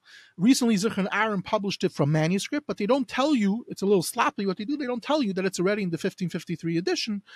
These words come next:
of the work. Okay, anyway, but it's not a, I would say it's not, doesn't have the Hezbeirim and the sugyas. Fine. Moving forward, it was an important source, Lamashal for the Ramah. Now,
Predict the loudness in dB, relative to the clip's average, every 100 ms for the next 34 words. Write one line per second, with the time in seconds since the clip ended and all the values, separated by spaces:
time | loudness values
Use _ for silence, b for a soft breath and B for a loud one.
0 | B -4 0 -2 -4 -10 -6 -6 -6 -8
1 | -6 0 2 0 -4 B B B B -2
2 | -2 0 2 0 0 -2 -2 -6 _ _
3 | -8 -4 -2 -2 -2 -2 -4 -4 -6 -4
4 | -2 -2 -4 -4 -4 -4 0 2 2 0
5 | -4 -6 -10 -12 -12 -8 -8 -10 _ b
6 | b 2 4 4 2 4 6 4 -2 _
7 | _ _ -8 -6 -2 -2 0 0 0 -2
8 | 0 0 0 -2 0 -2 -4 -4 0 0
9 | 0 -4 -6 _ _ _ _ _ _ _
10 | _ _ -6 -4